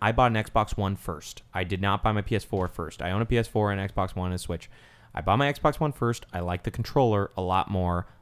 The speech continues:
I liked the, uh, Microsoft ecosystem in the three sixty a lot. I even enjoyed the original Xbox quite a bit.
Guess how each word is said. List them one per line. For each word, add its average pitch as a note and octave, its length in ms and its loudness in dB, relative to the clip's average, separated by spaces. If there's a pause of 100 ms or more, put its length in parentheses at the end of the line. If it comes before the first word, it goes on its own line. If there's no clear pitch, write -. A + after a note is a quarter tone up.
(140)
I F2+ 120 0
liked F2 480 -2 (180)
the, F#2 420 0
uh, F2+ 140 2
Microsoft F#2 500 -2
ecosystem F2+ 540 -4
in F#2 140 -6
the F2 80 -4
three F#2 200 -4
sixty - 300 -6
a A2 60 2
lot. G#2+ 240 2
I B2 80 0
even A#3 160 2
enjoyed B2 380 4
the G#2 100 2
original G#2 320 -2
Xbox - 640 -6
quite F2+ 180 -2
a E2+ 40 -6
bit. E2 220 -8